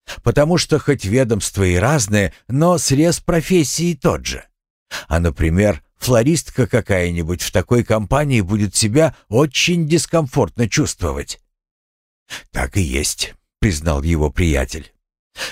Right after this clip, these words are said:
«Так вот, почему я версию с шуткой отмёл в сторону? Во-первых, на минусовые этажи доступ далеко не все имеют.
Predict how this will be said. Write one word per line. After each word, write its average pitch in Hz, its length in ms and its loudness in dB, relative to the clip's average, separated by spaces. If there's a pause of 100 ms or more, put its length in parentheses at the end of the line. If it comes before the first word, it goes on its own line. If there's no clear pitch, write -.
«Так - 220 0
вот, 98 440 -2
почему 156 440 2
я 147 200 2
версию 139 520 2
с - 40 -2
шуткой 151 500 0
отмёл 135 360 -2
в - 80 -4
сторону? 69 600 -2 (640)
Во-первых, 76 800 -2 (240)
на 101 180 2
минусовые 101 760 2
этажи 95 400 2
доступ 139 500 0
далеко 127 420 0
не 170 120 2
все 131 380 0
имеют. 95 560 -2